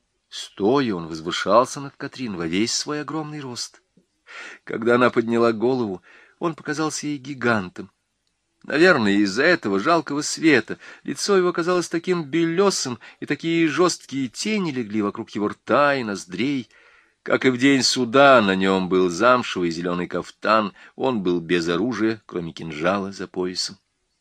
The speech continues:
Сердце Катрин заколотилось в груди.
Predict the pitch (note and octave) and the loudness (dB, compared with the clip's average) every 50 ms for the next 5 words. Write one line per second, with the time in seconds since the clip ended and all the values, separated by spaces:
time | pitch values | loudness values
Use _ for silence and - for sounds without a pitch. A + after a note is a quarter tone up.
0 | _ _ _ _ _ - - - - - B2+ B2 - - - - - A2+ G#2 - | _ _ _ _ _ -12 -8 -6 -6 -4 -4 -6 -6 -8 -10 -8 -8 -8 -8 -8
1 | - A2+ - - - G#2+ G#2 G2+ F2+ - G#2+ - - G2 F#2+ F#2+ - - F#2+ G2 | -10 -12 -12 -12 -10 -10 -10 -10 -10 -12 -12 -10 -8 -10 -10 -10 -10 -12 -10 -10
2 | F#2+ E2 E2 - - A2 G2+ F#2+ - G#2 - | -10 -10 -14 -16 -14 -14 -14 -14 -14 -20 -20